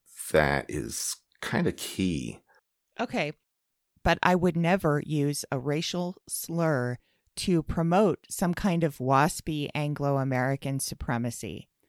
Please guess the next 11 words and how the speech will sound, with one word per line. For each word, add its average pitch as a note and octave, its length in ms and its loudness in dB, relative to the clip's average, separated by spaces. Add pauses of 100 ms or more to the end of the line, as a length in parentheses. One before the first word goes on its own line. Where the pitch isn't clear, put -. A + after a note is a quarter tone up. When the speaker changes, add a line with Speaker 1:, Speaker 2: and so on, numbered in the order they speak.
(540)
Speaker 2:
I F3+ 120 2
call A#3+ 240 2
you A3+ 240 2
that C#3+ 340 2 (540)
simply A3 360 2
because F3 400 0
it's - 140 -4
wrong. C#3+ 720 4 (600)
It F3+ 140 2
is A3+ 180 4
basically C#3 640 0